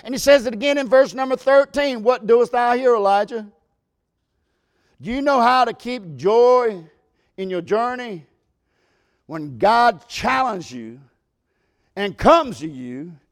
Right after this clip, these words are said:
and says, "What are you doing here? You're not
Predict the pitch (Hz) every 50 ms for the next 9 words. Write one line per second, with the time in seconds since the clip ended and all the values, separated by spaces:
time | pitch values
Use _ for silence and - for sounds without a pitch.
0 | _ _ - 202 185 - - 247 247 240 214 160 - _ _ _ _ _ _ _
1 | _ _ _ _ _ 117 151 247 330 349 359 370 370 349 349 349 302 190 120 226
2 | 262 302 330 339 359 370 370 339 220 - _ _ _ _ _ - 320 392 392 381
3 | 330 247 180 110 85 - _ _ _ _ _ _ _ _ _ _ _ _ _ _
4 | _ _ _ _ _ _ _ _ _ _ _ _ _ _ 190 233 254 254 277 311
5 | 339 339 339 302 -